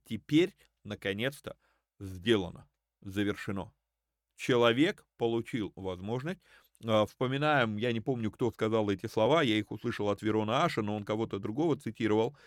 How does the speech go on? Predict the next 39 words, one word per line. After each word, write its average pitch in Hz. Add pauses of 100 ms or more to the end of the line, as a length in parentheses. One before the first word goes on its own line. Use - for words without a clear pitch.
(460)
а, 101
Августина, 120
возможно, 110 (300)
что 131
Сын 165
Божий 135
стал 120
Сыном 110
Человеческим, 113
дабы 107
сыны 117
Божьи 117
могли 104
стать 104
сына-, 101
э, 107
да-, 123
дабы 123
сыны 131
человеческие 113
могли 107
стать 104
сынами 104
Божьими, 98
да? 127 (320)
То 123
есть - (520)
во 147
Христе 156
Иисусе 147
произошло 120
то, 135
что -
теперь 117
мы 110
можем 139
всё-таки 92
это 90
сделать, 117